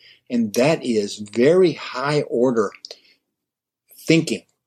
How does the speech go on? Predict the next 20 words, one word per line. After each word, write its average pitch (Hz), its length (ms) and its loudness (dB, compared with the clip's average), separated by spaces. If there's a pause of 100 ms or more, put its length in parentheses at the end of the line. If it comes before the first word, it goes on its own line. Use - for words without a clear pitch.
(140)
all - 80 -12
right? 113 200 -6
Higher 139 320 2
order 120 320 0
critical 156 440 0
thinking, 151 560 0 (100)
imaginative, 127 840 -2
creative, 131 680 2
innovative 135 540 2
thinking. 127 500 0 (460)
And 113 200 0
then 135 220 4
when 131 160 4
you 127 80 4
get 120 300 0
to 131 120 2
the 117 180 -2 (340)
highest 131 680 0
level, 113 440 0
emergent 117 800 2